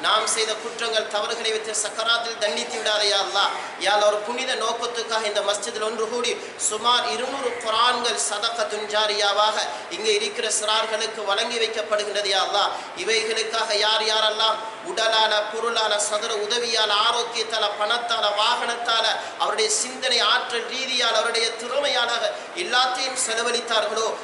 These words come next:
அவர்களுக்கு நீண்ட ஆயுளையும் ஆரோக்கியத்தையும் வறுமை இல்லாத செழிப்பான வாழ்க்கையும் கொடுத்தருள்வாயாக. அவைகள் அனைவரையும் புரிந்து கொள்வாயாக. யா அல்லாஹ், மென்மேலும் இப்படியான கல்விக்கு கரம் கொடுப்போம் என்ற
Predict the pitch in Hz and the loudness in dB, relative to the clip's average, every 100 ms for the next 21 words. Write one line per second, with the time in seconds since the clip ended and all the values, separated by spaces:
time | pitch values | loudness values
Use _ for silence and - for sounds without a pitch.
0 | - 185 214 233 240 240 220 220 240 240 | -2 2 2 2 -2 -2 -2 -2 -2 0
1 | 220 208 214 226 240 233 220 208 240 240 | 2 2 2 0 0 0 0 0 0 -2
2 | 240 233 - 247 226 - - 160 196 233 | -2 -4 0 0 0 -4 -10 -2 -2 0
3 | 240 233 226 240 - 226 240 233 220 202 | -2 0 0 2 -2 -2 -4 -2 0 2
4 | 202 208 226 214 202 208 214 208 190 180 | 2 0 -4 -6 -4 -4 -2 0 2 4
5 | 202 208 - - - 160 220 226 233 208 | 4 2 0 -4 -4 0 2 2 2 2
6 | 220 247 262 247 226 214 220 220 214 208 | 2 2 2 0 0 -4 -4 -4 -4 -2
7 | 208 190 202 214 170 - - 185 214 311 | 2 2 2 0 -2 -4 -4 0 2 2
8 | - 214 247 262 254 254 - - 240 233 | 0 0 0 4 4 4 0 -2 -2 0
9 | 233 247 233 - 220 247 247 240 240 - | 2 2 0 -2 -4 -2 -4 -2 -6 0
10 | 208 233 247 240 226 240 220 226 226 | 0 0 0 -2 0 -2 0 0 0